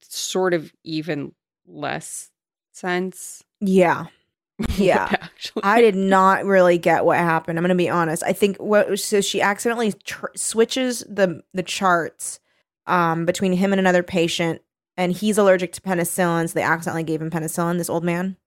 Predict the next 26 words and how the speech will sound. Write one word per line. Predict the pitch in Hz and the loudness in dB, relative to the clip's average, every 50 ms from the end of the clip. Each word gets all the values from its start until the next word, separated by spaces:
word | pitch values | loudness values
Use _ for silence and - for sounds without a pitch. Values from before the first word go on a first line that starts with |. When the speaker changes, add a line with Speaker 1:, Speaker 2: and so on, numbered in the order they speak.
| _ _ - | _ _ -4
Speaker 1:
Mm-hmm. | 190 185 165 175 165 160 156 156 - _ _ _ _ _ _ _ _ | -4 -4 -2 -4 -4 -4 -6 -8 -10 _ _ _ _ _ _ _ _
Speaker 2:
Yeah. | - - - - | -10 -8 -2 -2
Speaker 1:
And | 202 196 | -2 -2
she | - - 262 240 | 0 -2 -2 -2
didn't, | 254 254 240 - - - | -2 -2 -4 -6 -8 -8
she | - - - 240 | -6 -6 -6 -6
just, | 240 302 339 - | -4 -6 -4 -4
like, | 311 262 226 - | -4 -4 -4 -6
set | - - - 202 196 196 196 _ | -10 -8 -4 -2 -2 -4 -4 _
the | _ 190 175 | _ -8 -8
chart | 170 _ - - - 170 170 - - | -8 _ -16 -10 -6 -6 -6 -4 -4
in | 180 165 | -6 -8
a | 160 151 | -8 -10
different | 151 - 160 - - - - - - | -10 -10 -12 -12 -12 -16 -16 -16 -14
place. | _ 160 156 - - - - _ _ _ _ _ _ _ _ _ | _ -8 -8 -8 -8 -12 -16 _ _ _ _ _ _ _ _ _
But | 226 - - | -4 -4 -2
she | - - 277 240 | -4 -4 -2 -4
is | - - - 277 339 302 285 - 214 _ _ _ _ _ _ | -2 0 0 2 2 0 -2 -8 -14 _ _ _ _ _ _
right | 202 233 285 339 277 202 - - - _ | -2 0 2 4 4 2 0 0 -4 _
that, | - 202 - | -6 -6 -2
like, | - 208 202 190 - - | 0 0 -2 -2 -4 -12
the | 196 185 208 220 | -8 0 2 2
nurse | 220 220 220 240 262 311 - | 2 4 2 0 0 -2 -2
should | - 330 311 | -4 -2 -2
have | 269 226 180 | -2 -2 -4
noticed | 185 180 180 180 180 180 190 208 220 226 220 208 202 - - - - - - | -4 -4 -4 -2 0 0 2 2 4 4 2 0 0 -4 -10 -10 -10 -12 -14